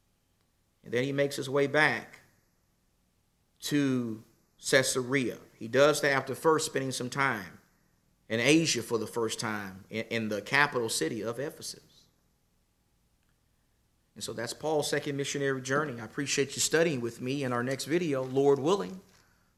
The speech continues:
we're gonna pick up with where we left off in Acts chapter eighteen.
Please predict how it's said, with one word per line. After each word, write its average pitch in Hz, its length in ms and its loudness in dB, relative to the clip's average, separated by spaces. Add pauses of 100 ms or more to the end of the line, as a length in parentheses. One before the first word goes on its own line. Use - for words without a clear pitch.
we're 131 100 -8
gonna 135 160 0
pick 165 320 2
up 185 520 4
with 135 320 2
where 143 180 6
we 143 160 0
left 135 300 2
off 156 280 4
in - 120 -6
Acts 143 280 0
chapter 143 320 0
eighteen. 156 600 -2